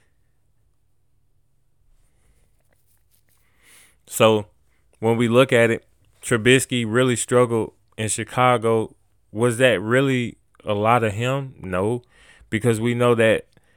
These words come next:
system was so bad that they just got rid of it last year, and they got a new system in place, new head coach in place. So not only was Nagy really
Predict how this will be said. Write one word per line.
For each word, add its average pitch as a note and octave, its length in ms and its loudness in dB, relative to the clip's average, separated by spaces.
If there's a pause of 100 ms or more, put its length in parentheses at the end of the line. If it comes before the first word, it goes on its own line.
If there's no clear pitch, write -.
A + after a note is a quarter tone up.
(140)
system C3+ 420 0
was G#2+ 140 -2
so A#2+ 240 2
bad A2 360 4
that F#2+ 140 -4
they G#2 140 0
just G#2+ 240 -4
got G2+ 220 0
rid A#2 200 2
of G2+ 120 -4
it F#2+ 120 -2
last A#2 420 2
year, G2+ 160 -2
and G#2 100 -8
they G#2 100 -2
got G#2 200 0
a G#2 60 -4
new A2+ 180 -6
system A2 440 -8
in G#2+ 120 -6
place, G#2+ 300 -6
new G#2+ 180 -8
head A2 220 -4
coach B2 280 -6
in G#2+ 80 -10
place. G2+ 300 -8
So G2 300 -8 (1120)
not A2+ 240 4
only C3 260 2
was A2 200 -2
Nagy A2+ 360 0
really G#2 440 -6